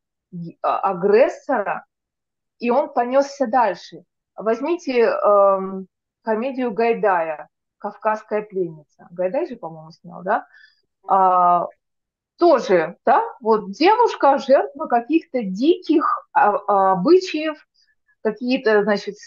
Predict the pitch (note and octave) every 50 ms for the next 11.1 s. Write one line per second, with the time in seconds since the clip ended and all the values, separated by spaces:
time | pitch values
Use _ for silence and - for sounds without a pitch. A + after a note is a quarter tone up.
0 | - - G3+ F#3 - G3 F#3+ F#3 F#3 F#3 F3+ F3+ F3+ F#3 F3+ F3+ _ _ _ _
1 | _ _ _ _ _ - - C3 D#3 F#3+ F#3+ G#3+ G#3 - - B3+ B3 A3 A3 G#3
2 | G3 F#3+ F3+ - _ _ _ _ _ _ _ _ _ _ _ _ _ _ _ _
3 | _ _ - G3+ G3+ G#2 G3 G3 - G2 G2 F3+ F#2+ F#2+ F#2 F3+ - C2+ - -
4 | - - - _ _ _ _ _ _ _ - F3+ - B3+ A#3 A#3+ A#3+ C4 C4+ B3+
5 | G#3 G#3 G3 G3 G3+ G3 C#4 F4 G4 G4 - - - C#4+ C#4+ C4+ - A3+ A3 G#3+
6 | F#3 - F#3 F#3 A3+ A3 G3+ F#3 F3+ F#3 F#3 - G#3+ - A3 G#3+ - - D4 D4+
7 | F4+ E4+ D4 A#3 G#3+ G3+ - - - B3+ C4 - A3 G#3+ G#3 - A3 A3 - G3+
8 | G3+ - - - - C#4 B3 G#3 - - F#3+ F#3+ F#3+ - - C#4+ E4 G4+ A4 G#4
9 | - - _ _ _ _ _ _ _ _ _ _ _ _ - F#3+ G3+ G3+ G3+ G3
10 | G3 F#3+ - - - - A3+ A3+ A3 A3 A3 - C4 B3+ C4 A#3+ A3 A#3+ B3 A#3+
11 | A3